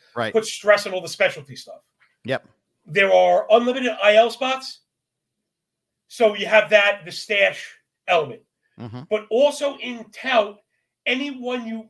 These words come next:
Speaker 2: add must be started that week.
Speaker 1: Yes.
Speaker 2: So you do have to be careful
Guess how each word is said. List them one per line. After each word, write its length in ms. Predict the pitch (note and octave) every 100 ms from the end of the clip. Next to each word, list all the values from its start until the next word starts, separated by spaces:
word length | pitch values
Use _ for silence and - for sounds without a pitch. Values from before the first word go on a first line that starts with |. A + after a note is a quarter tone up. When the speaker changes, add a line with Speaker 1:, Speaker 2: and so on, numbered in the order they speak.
| _
Speaker 2:
add 460 | A3+ G#3 G#3+ A#3 A#3+ -
must 320 | F3+ A3 -
be 140 | G3+
started 680 | - - - G#3+ A3 G#3+ A3+ F#3+
that 260 | F#3 F#3 D#3+
week. 320 | E3+ - _ _ _ _ B2+
Speaker 1:
Yes. 220 | A#2 -
Speaker 2:
So 60 |
you 220 | F#3+ F#3 D3+
do 120 | A#3+
have 220 | C4+ C4+
to 40 | B3
be 140 | A3
careful 800 | - A#3+ A#3 A3+ G#3 G3+ F#3+ -